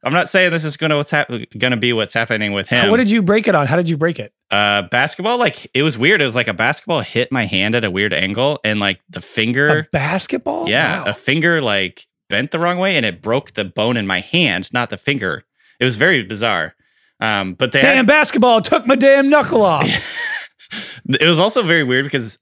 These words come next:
Speaker 1: uh, and again, I don't think this is what happened with Chark 'cause he'd be missing more time if it was, like, an actual full break. But they had to, like, reset the bone, and they were worried, like,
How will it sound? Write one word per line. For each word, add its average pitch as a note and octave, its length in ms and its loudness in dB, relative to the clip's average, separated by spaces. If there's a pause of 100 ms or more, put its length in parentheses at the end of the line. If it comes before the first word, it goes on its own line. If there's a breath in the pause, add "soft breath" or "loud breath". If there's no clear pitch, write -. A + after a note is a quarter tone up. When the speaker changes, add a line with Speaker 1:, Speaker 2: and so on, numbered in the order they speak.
(140)
Speaker 1:
uh, A#2+ 280 -6
and C3 100 2
again, A2 180 2
I G#2+ 60 2
don't A#2+ 140 0
think A2+ 160 -4
this G2+ 100 -8
is G2+ 80 -8
what G2 120 -2
happened G2+ 220 -2
with F#2 100 -6
Chark F#2 200 -2
'cause - 160 -10
he'd A2 140 0
be G2 100 -2
missing F#2+ 260 -4
more F#2+ 180 -2
time G2+ 280 -2
if F#2+ 60 -10
it G2 100 -4
was, D#2+ 100 -8
like, G2+ 140 -2
an F2 120 -6
actual F#2 420 -2
full F#2+ 320 -2
break. F#2 360 0
But E2+ 220 -2 (100)
they A#2+ 120 0
had D3 100 0
to, D#3 80 -6
like, E3 240 -2
reset C3+ 400 0
the G2 140 -10
bone, G#2+ 360 0 (280 loud breath)
and A#2+ 120 2
they B2 100 4
were A#2+ 100 2
worried, B2+ 240 0
like, C3+ 160 0